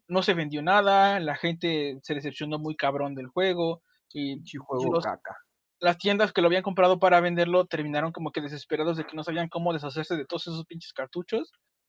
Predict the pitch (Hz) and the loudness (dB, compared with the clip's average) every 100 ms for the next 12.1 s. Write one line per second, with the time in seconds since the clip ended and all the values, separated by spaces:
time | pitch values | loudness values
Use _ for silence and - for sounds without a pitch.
0 | _ 175 190 214 226 214 214 214 220 226 | _ 0 4 6 6 8 6 4 2 2
1 | 214 214 208 202 202 190 160 147 165 156 | 2 0 2 2 0 -2 -4 -6 -6 -2
2 | 156 156 165 202 240 226 196 202 196 214 | 2 4 4 2 0 0 0 0 -2 0
3 | 214 214 220 220 214 214 202 208 - _ | 0 0 2 2 2 2 2 2 -2 _
4 | _ _ 160 170 190 208 214 202 170 160 | _ _ 4 8 10 8 6 2 -2 -4
5 | _ 170 165 208 208 214 196 - 226 202 | _ -8 -4 -4 -6 0 0 0 -4 -2
6 | 170 160 - 233 233 262 233 170 170 170 | -2 -2 4 4 4 0 0 0 0 2
7 | 165 202 190 185 - _ _ 170 170 214 | 4 4 4 -2 -4 _ _ 2 4 6
8 | 190 214 208 180 202 208 208 190 170 165 | 6 6 2 -8 -6 -2 -2 -2 -4 -4
9 | 190 180 160 156 160 160 156 151 156 160 | -6 -4 0 0 0 -2 -6 -6 -4 -4
10 | 151 156 151 _ _ _ _ _ _ - | -2 -6 -8 _ _ _ _ _ _ -2
11 | 185 208 202 208 233 311 - 226 262 285 | 6 6 6 4 4 0 -2 0 4 4